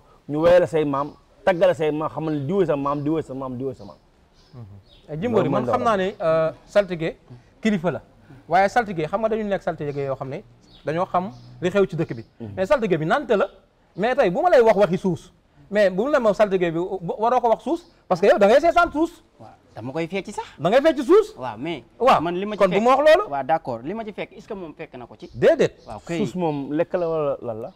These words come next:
Speaker 2: Suus am pe-, ab xeetu pecc la de.
Speaker 3: Suus daal saltige.
Speaker 2: Hmm.
Speaker 3: Am feet, xeetu fett la goo xamante ni foo ko natt ci ñàkk yiw di rek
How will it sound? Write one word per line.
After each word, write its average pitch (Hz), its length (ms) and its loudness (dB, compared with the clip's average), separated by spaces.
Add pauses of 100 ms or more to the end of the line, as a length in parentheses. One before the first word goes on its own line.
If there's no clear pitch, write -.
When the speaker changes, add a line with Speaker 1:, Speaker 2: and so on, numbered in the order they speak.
(140)
Speaker 2:
Suus 175 240 -4
am 170 140 -2
pe-, 202 180 -2
ab 190 160 -2
xeetu 190 220 -4
pecc 190 220 -6
la 175 120 -10
de. - 60 -20 (320)
Speaker 3:
Suus 190 240 -14
daal 185 260 -6
saltige. 170 320 -8 (240)
Speaker 2:
Hmm. 143 160 -10 (180)
Speaker 3:
Am 185 240 -10
feet, 196 200 -12 (180)
xeetu 202 240 -12
fett 196 240 -16
la 175 160 -8
goo 175 160 -4
xamante 180 340 -8
ni 127 140 -14 (600)
foo 226 180 -2
ko 233 100 -6
natt 220 320 -8
ci 196 100 -10
ñàkk 196 220 -8
yiw 170 260 0
di 139 140 -6
rek 139 140 -10